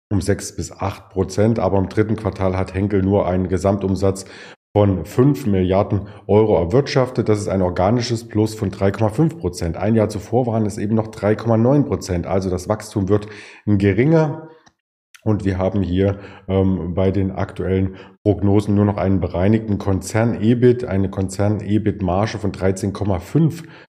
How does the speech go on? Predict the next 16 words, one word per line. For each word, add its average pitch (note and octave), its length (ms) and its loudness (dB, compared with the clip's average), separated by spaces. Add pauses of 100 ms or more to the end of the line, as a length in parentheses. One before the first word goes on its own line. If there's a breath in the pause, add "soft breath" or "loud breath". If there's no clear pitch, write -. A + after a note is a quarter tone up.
(220)
Prozent. C#3+ 460 2
Und G2+ 440 0 (100)
davor F2 380 -4
waren F#2+ 160 0
es F#2+ 60 -8
eben G2 220 -4
diese B2+ 240 -8
vierzehn A2 440 -2
Komma E2+ 200 -4
fünf E2+ 260 -8
Prozent. F2 320 -6
Der F2+ 60 -2
Henkel C3+ 320 2
C C3 200 2
E C3 40 4
O, C#3+ 320 4